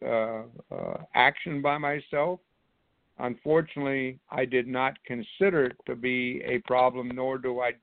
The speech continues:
consider it to be one today, but I understand that the press is gonna look at this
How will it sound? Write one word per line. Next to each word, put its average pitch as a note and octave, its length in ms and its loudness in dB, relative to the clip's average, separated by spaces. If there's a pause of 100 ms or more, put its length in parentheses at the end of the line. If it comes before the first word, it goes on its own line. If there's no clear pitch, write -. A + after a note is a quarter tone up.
(120)
consider C3+ 520 0
it B2+ 80 -4 (540)
to C3 80 6
be C3 240 4
one B2 400 2
today, D3 560 2 (520)
but C3 160 2
I C3+ 160 4
understand C3 580 0
that A#2 180 -2
the A2+ 80 -8
press F3 400 4 (240)
is A#2+ 160 -4
gonna B2+ 240 -2
look C3 220 0
at B2 160 -2
this B2 200 0